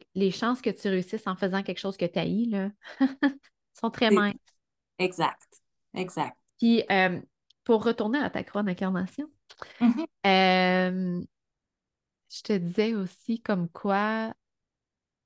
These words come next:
Speaker 1: tu vas provoquer avec douceur, si on peut dire.
Speaker 2: Puis j'adore ça.
Speaker 1: Oui, hein ? <laughs>
Speaker 2: Je te contais hier,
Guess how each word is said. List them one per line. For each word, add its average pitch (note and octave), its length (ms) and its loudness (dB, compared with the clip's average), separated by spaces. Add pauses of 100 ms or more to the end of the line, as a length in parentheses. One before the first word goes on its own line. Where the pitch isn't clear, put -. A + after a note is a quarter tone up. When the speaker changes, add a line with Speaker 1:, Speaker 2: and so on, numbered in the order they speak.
(1300)
Speaker 1:
tu G3 80 -8
vas F#3+ 200 2 (120)
provoquer A3 1000 0
avec F3+ 460 0
douceur, F#3+ 460 -6 (280)
si - 80 -8
on B3 80 -4
peut A#3+ 260 -8
dire. C#4 380 -8 (640)
Speaker 2:
Puis G#3+ 100 10
j'adore F3+ 640 6
ça. - 220 -10 (400)
Speaker 1:
Oui, A3+ 400 6 (120)
hein ? E4+ 120 6 (440)
<laughs> D#4 840 4 (380)
Speaker 2:
Je E4+ 80 2
te - 180 2
contais C4 440 6
hier, A#3 440 4